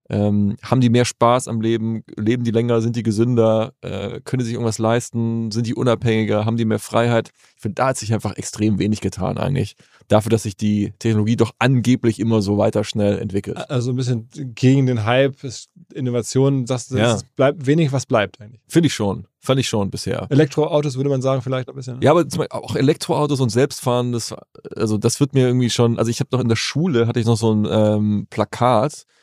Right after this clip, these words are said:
Speaker 1: demnächst kommt das Elektroauto und demnächst kommt das selbstfahrende Auto. Ja, das ge-, ist jetzt eigentlich alles möglich. Und was ich vorhin meinte, innerhalb von zehn Jahren, fünfzehn Jahren hat man gesagt, wir, wir setzen einen Menschen auf den Mond. So, ja.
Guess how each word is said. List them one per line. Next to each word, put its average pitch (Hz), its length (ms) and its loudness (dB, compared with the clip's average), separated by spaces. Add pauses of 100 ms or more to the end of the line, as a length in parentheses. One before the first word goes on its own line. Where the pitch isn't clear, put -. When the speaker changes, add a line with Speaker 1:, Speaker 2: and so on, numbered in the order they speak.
(260)
Speaker 1:
demnächst 123 300 2
kommt 131 160 0
das 110 100 0
Elektroauto 101 640 0
und 98 100 -4
demnächst 117 240 0
kommt 117 140 -2
das 107 160 -2
selbstfahrende 110 640 0
Auto. 101 460 -2 (100)
Ja, 107 140 0
das 110 160 -2
ge-, - 120 -6
ist - 160 -6
jetzt 120 140 -6
eigentlich 104 220 -2
alles - 180 -2
möglich. 101 480 -2
Und 104 80 -6
was 117 140 2
ich 113 80 -4
vorhin 139 180 4
meinte, 127 340 2 (280)
innerhalb 120 180 0
von 131 140 -2
zehn 156 320 -2
Jahren, 123 260 2
fünfzehn 139 300 -4
Jahren 113 120 0
hat 117 120 -2
man 117 80 -2
gesagt, 113 240 0 (240)
wir, 95 180 -4 (140)
wir 107 100 6
setzen - 260 2
einen 101 180 2
Menschen 120 280 2
auf - 180 -4
den 98 160 -2
Mond. 107 440 2 (240)
So, 87 280 -4
ja. 107 220 0